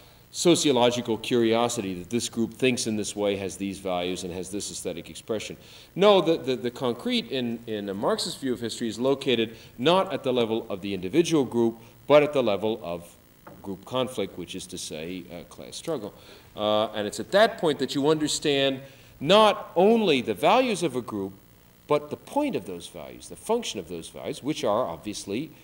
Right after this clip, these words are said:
to legitimate itself against its enemies. Uh, and at that point, then, one is in, uh, a concrete view of, uh, of, of history.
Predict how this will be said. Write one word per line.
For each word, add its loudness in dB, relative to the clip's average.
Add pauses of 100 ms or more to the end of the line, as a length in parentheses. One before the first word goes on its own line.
(140)
to -4
legitimate 0
itself -8
against -8 (180)
its -10
enemies. -10 (480)
Uh, 2
and -2
at -4
that 2
point, 0
then, 2
one 2
is -2
in, 0 (280)
uh, 2
a -6
concrete 2
view 0
of, -2 (400)
uh, 4
of, 0
of 0
history. -4